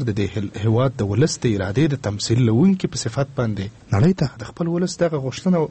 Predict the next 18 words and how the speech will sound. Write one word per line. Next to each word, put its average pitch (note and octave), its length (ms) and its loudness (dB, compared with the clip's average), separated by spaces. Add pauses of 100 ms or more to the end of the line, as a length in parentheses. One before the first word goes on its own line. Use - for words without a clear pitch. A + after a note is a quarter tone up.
(180)
انتقاد C#4 440 0
پر F#3 120 6
دې F#3+ 80 4
وشو E3+ 220 0
چې D#3 100 -8
ولې D#3 240 2 (100)
تاسو B2+ 340 2
په G#2 360 2 (240)
خصوصي D3 360 2
مجالسو G#2+ 420 2
کې G#2+ 100 -6
نه G2+ 120 -4
ده G2 160 -6
مطرح G2 320 -8
کړې G#2+ 220 -2
دا G2 40 -2 (120)
موضوع G2+ 220 -4
چې G#2 140 -4